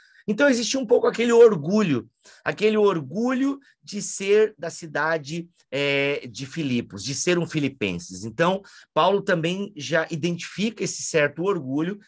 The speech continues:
e, ao longo da carta, ele vai falar que a gente não deve se alegrar nisso, mas que a nossa cidadania está nos céus. Então, Paulo, inclusive, ele começa, a gente vai falar um pouquinho mais sobre isso depois,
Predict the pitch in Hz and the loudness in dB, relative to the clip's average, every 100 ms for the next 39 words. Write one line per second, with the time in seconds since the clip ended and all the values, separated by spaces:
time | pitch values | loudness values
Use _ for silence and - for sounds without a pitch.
0 | _ _ 170 214 - - - 180 175 180 | _ _ -6 -6 -6 -6 -2 0 0 -2
1 | 170 170 - 147 160 156 175 156 156 160 | -2 -4 -2 -2 -2 -2 -6 -6 -4 -4
2 | 156 160 147 165 175 185 143 147 165 123 | -6 -6 -10 -12 -8 -6 -2 0 -2 -4
3 | - 123 113 107 113 104 95 92 - - | -6 -4 -4 -2 -4 -4 -8 -12 -12 -18
4 | - _ - 131 151 139 156 156 156 - | -20 _ -6 -4 -2 0 0 0 -4 -4
5 | 135 147 135 120 135 165 160 - _ 131 | 0 0 0 -2 0 2 2 -2 _ -14
6 | - 156 147 143 _ 123 147 143 - 123 | -2 0 0 -2 _ -4 -4 -4 2 4
7 | 123 104 - 120 147 147 - 156 185 185 | 4 0 -8 -8 -4 -4 -4 -4 -4 -4
8 | 147 127 117 196 160 143 - 120 151 175 | -8 -10 -8 -6 -4 -4 -4 -4 -4 -4
9 | 120 117 131 127 123 127 110 104 123 120 | -6 -8 -8 -6 -4 -6 -6 -12 -8 -6
10 | 117 113 104 107 - 92 - 185 175 | -4 -6 -6 -8 -8 -6 0 2 0